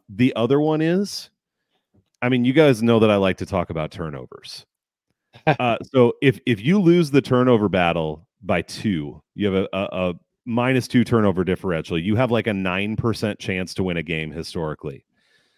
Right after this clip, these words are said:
Speaker 1: The Saints had a turnover differential of plus five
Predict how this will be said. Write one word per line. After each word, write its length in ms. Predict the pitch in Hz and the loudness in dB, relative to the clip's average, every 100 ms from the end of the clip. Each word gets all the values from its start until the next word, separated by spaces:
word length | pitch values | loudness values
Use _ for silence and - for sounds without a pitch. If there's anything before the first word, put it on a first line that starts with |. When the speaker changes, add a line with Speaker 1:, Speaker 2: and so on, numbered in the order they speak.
| _ _ _ | _ _ _
Speaker 1:
The 120 | 123 | -2
Saints 680 | - - 123 139 185 - - - - 92 92 - | -2 0 0 0 -2 -8 -16 -18 -18 -18 -18 -12
had 220 | 98 127 | -2 0
a 40 | 117 | 0
turnover 460 | - 127 123 120 | 2 4 4 4
differential 640 | 120 120 110 107 107 123 104 | 2 0 0 -2 -2 -4 -4
of 160 | - | -4
plus 420 | 123 - 127 131 - | -4 0 0 0 -6
five 920 | - 107 101 98 76 69 - - | -2 -2 0 -2 -4 -8 -14 -16